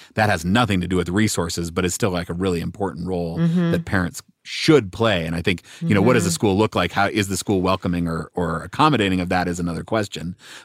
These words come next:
Speaker 1: But, but that feels like a, you know, a different way to be an involved
Speaker 2: Yeah.
Speaker 1: parent. Like Doctor Murray's mom was,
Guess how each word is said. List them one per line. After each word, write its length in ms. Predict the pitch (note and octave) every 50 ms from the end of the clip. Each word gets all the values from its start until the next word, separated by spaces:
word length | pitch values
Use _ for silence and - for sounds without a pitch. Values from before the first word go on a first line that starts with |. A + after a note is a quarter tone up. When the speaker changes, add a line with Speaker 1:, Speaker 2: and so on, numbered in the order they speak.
| _ -
Speaker 1:
But, 180 | G2+ F#2+ F2+ - _ _ _ -
but 140 | - G#2 F#2+
that 180 | F#2+ G2 F#2+ -
feels 280 | - G#2+ F#2+ F2 E2 F#2
like 200 | E2+ E2+ - -
a, 200 | E2 E2+ E2+ -
you 80 | - G2
know, 60 | E2+ E2
a 40 | E2
different 340 | F2+ F2+ A2 G2+ A2+ F#2 D#2+
way 200 | F#2 F2+ F2 E2+
to 100 | E2 - E2+
be 260 | E2 E2+ E2+ E2+ E2+
an 80 | E2+ E2+
involved 340 | E2+ E2 E2+ E2+ E2+ - C#3+
Speaker 2:
Yeah. 40 | C#3+
Speaker 1:
parent. 320 | B2 A2 G2+ - - -
Like 120 | - A#2 -
Doctor 220 | C#3+ B2+ B2 C3 A#2+
Murray's 280 | A2+ G#2+ G2+ F#2+ F2+
mom 280 | G#2 G#2 A#2+ C#3+ D3 A2
was, 380 | F2 E2+ D#2+ E2+ F2 F#2 G#2